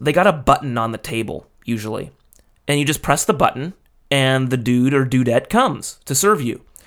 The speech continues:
And I love this, because there's no, like, hollering, you know, like, "Hey,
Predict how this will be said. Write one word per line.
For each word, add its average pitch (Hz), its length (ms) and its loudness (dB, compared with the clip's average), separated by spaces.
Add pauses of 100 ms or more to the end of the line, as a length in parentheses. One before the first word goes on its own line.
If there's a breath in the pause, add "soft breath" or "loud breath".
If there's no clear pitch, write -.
(460 soft breath)
And 156 120 4
I 160 60 4
love 175 260 2
this, - 360 -6
because 165 520 2
there's 165 180 -2
no, 202 220 2
like, 175 160 2
hollering, 156 880 2
you 135 140 -6
know, 139 80 0
like, 131 160 2
"Hey, 190 640 0